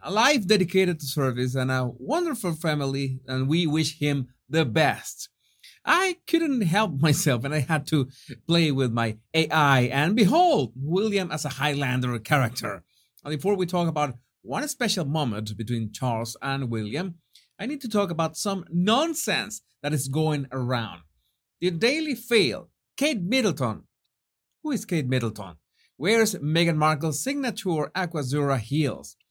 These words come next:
I read this and thought to myself, "Does Meghan have a signature Aquazzura model?" And as Inigo Montoya says,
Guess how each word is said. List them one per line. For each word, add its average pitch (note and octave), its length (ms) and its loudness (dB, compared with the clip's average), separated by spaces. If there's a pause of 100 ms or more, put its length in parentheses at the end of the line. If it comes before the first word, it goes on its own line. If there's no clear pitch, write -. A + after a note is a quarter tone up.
(540)
I B3 80 0
read D#4+ 260 2
this A#3 220 2
and A#3 160 2
thought G#3 200 0
to G#3 40 0
myself, C#3 640 -4 (260)
"Does A#3+ 220 -8
Meghan A3 300 -6
have A#3 180 -6
a G#3+ 40 -6
signature A3+ 840 -4
Aquazzura E3 640 -4
model?" D3 680 0 (340)
And G3+ 160 2
as G3+ 180 0
Inigo C#4 360 0
Montoya G3+ 480 0
says, D3+ 500 0